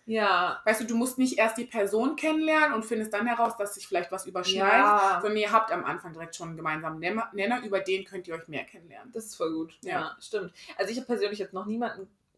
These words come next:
Speaker 1: so direkt kennengelernt über TikTok, aber ich
Speaker 2: Ich
Speaker 1: hab
Speaker 2: auch
Speaker 1: schon,
Speaker 2: nicht.
Speaker 1: vor allem wenn man so Creatoren folgt, die nicht so riesig sind, die nicht so
Speaker 2: Ja.
Speaker 1: über hunderttausend Follower haben, sondern die vielleicht auch mal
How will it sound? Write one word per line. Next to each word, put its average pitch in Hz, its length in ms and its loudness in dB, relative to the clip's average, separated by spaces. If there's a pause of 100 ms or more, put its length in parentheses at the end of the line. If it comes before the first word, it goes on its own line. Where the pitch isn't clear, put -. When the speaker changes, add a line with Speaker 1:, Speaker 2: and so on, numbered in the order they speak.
(120)
Speaker 1:
so 185 120 -2
direkt 180 280 -4
kennengelernt 311 540 -4
über 277 180 -6
TikTok, 294 400 -4
aber - 100 -2
ich 226 80 -2
Speaker 2:
Ich 240 80 0
Speaker 1:
hab 190 80 8
Speaker 2:
auch 185 140 6
Speaker 1:
schon, 175 80 -2
Speaker 2:
nicht. - 180 -12 (180)
Speaker 1:
vor - 120 2
allem 269 100 2
wenn 311 80 2
man 277 160 -2
so 247 80 -6
Creatoren 226 540 -4
folgt, 214 320 -6
die 208 100 -8
nicht 220 260 -8
so 214 120 -4
riesig 208 420 -2
sind, 175 220 -8
die 190 80 -6
nicht 214 160 -6
so 208 40 4
Speaker 2:
Ja. 175 200 6
Speaker 1:
über 196 160 4
hunderttausend 202 560 0
Follower 202 280 4
haben, 180 200 0
sondern 185 280 -2 (400)
die 196 100 -14
vielleicht 190 380 4
auch 214 100 0
mal 202 280 -2